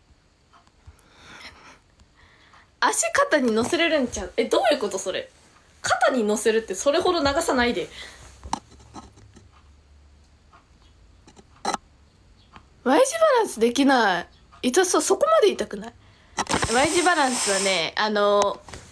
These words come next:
体が硬すぎて、ここ、ここ以上足上がんないから、うち。<laughs> 首、首に、え？あ、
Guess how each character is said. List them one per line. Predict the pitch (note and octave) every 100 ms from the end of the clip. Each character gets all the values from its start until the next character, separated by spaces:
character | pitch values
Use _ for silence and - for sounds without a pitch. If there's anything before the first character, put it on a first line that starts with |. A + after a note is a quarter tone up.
| - -
体 | B3+ C#4+ D#4+
が | D#4+
硬 | D#4 C#4+ C#4+
す | D4
ぎ | A3+
て、 | - E3 - -
こ | - -
こ、 | C#4+ C#4+
こ | - A3+
こ | D#4+
以 |
上 | B3 G3
足 | - A3
上 | G3+
が |
ん | A3+
な | A#3
い |
か | F3+
ら、 | C#3+
う |
ち。 | D#3+ - - - - - D#5 - - - - - - -
<laughs> | - - - - - - - - - -
首、 | D#4 C#4+ D#4+ - -
首 | - C4+ F4
に、 | F4+ - - - - -
え？ | B3+ F4+ - - - - - - _ _ _ _ _ _ _ _ _ _ _ - - - _ _ - - - - - _ _ _ _ _ _ _ _ _ _ _ _ _ _ -
あ、 | - -